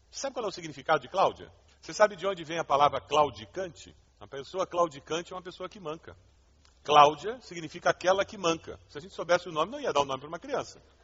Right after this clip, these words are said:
Mas Cláudia é um nome lindo. Cláudia. Mas como na nossa cultura o significado do nome não é tão importante, a gente vai pelo som. E normalmente a gente dá um nome para os filhos, porque eu conheço alguém que eu gosto muito com aquele nome.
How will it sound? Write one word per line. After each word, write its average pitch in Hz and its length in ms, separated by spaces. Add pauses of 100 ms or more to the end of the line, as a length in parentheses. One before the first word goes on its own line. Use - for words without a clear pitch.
(120)
Mas 170 200
Cláudia 226 540
é 208 40
um 208 40
nome 226 220
lindo. 240 440 (300)
Cláudia. 123 560 (240)
Mas 147 180
como 254 240
na 226 160
nossa 226 240
cultura 214 420
o 185 60
significado 190 600
do - 20
nome 160 220
não 156 80
é 151 60
tão 170 140
importante, 208 600 (460)
a 202 80
gente 220 220
vai 226 120
pelo 254 220
som. 254 400 (480)
E 180 80
normalmente 247 400
a 247 40
gente 247 100
dá 233 80
um 208 80
nome 220 260
para - 100
os - 120
filhos, 226 340
porque 202 220
eu 202 40
conheço 196 400
alguém 180 300
que - 80
eu 190 60
gosto 180 340
muito 202 240
com 185 80
aquele 151 220
nome. 175 260